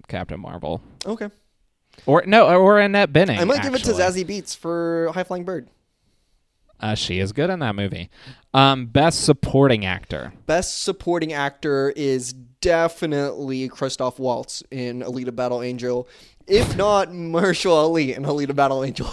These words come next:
Speaker 2: <laughs>
Speaker 1: Jesus Christ.
Speaker 2: Or Jason Clarke
Speaker 1: I
Speaker 2: from Serenity. Y'all, look, it's March. <laughs> I've seen some wild movies.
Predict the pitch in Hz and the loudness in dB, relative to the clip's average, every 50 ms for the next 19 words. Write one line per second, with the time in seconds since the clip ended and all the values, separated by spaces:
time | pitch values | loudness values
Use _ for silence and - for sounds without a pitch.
0 | - - - - - - - - - _ - - - - - 135 120 110 104 95 | -12 -14 -16 -10 -10 -8 -10 -10 -12 _ -18 -12 -8 -6 -6 -4 -4 -4 -4 -4
1 | 98 - - - - 85 82 85 82 - - 175 190 190 170 185 190 165 147 175 | -6 -8 -8 -8 -8 -8 -6 -6 -8 -4 -2 0 0 2 2 2 0 0 0 -2
2 | 156 - 151 143 143 147 151 156 147 135 - 147 135 135 123 123 123 120 - 151 | -4 -2 -2 -2 0 0 0 -2 -2 -2 -6 -6 -6 -6 -6 -8 -8 -10 -6 -2
3 | 143 160 156 160 165 160 156 - - - 120 - - 147 143 165 151 143 - - | 0 2 4 4 4 2 2 -2 -6 -12 -20 -20 -8 -2 2 2 2 2 0 -10
4 | 339 - - 165 - 160 160 143 139 151 190 269 - - - - - - 359 - | -8 -4 -2 0 0 0 -2 0 2 2 2 2 2 -2 -6 -8 -8 -8 -10 -10
5 | - - - - - - 180 202 - - - - - 185 160 160 151 151 156 156 | -10 -10 -6 -2 2 2 2 2 4 4 4 6 4 2 0 2 2 4 4 4
6 | 156 147 147 143 143 143 135 123 127 - 139 - - | 4 2 2 0 -2 -2 0 -2 -2 -2 -2 -4 -4